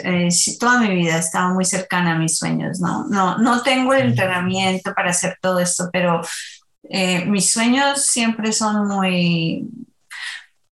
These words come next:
Speaker 1: Tienen historias muy vividas, muy claras,
Speaker 2: Ujú.
Speaker 1: mensajes, ¿no?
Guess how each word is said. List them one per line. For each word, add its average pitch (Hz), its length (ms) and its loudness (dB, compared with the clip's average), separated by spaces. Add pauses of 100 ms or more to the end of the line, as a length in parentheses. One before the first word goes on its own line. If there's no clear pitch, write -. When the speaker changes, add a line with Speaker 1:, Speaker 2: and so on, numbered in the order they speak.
(140)
Speaker 1:
Tienen 254 240 2
historias 214 680 0
muy 214 200 2
vividas, 196 600 0
muy 175 240 2
claras, 165 1000 0
Speaker 2:
Ujú. 180 60 0
Speaker 1:
mensajes, 175 800 0
¿no? 247 260 -2